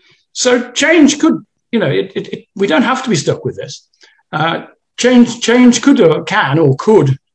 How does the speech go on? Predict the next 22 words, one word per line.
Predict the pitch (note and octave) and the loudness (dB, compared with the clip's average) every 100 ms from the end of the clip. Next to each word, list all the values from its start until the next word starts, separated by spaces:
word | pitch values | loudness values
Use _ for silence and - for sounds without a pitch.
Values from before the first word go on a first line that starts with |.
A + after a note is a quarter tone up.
| _ | _
generate | C#3+ C#3+ C3+ C3 | -4 -2 -2 -4
more | C3+ C3 | -6 -6
mobility. | C3 B2+ B2+ E3 F3 - - - | -6 -8 -8 -6 -8 -10 -18 -6
And | F#3+ F#3 F3 | 0 0 2
I | F#3 F3 | 0 0
can | G3 | 2
give | G3+ | 2
you | F#3+ | 2
several | A3 F3+ | 2 0
examples | F3 D3+ E3 C#3 C#3 | 0 0 -2 -2 -4
about | C#3 C#3 C3+ | -4 -4 -4
why | C#3 C3+ | -4 -4
that, | C3+ - C3 | -6 -6 -10
why | C#3 C#3 C3 | -6 -6 -8
that | C3+ | -8
might | C#3 C3 | -8 -8
be | - | -12
the | - | -10
case. | D3 A#2+ - - - - - | -6 -6 -8 -16 -20 -20 -4
Uh, | B2 | 2
you | C#3+ | 2
know, | E3 - | 2 -4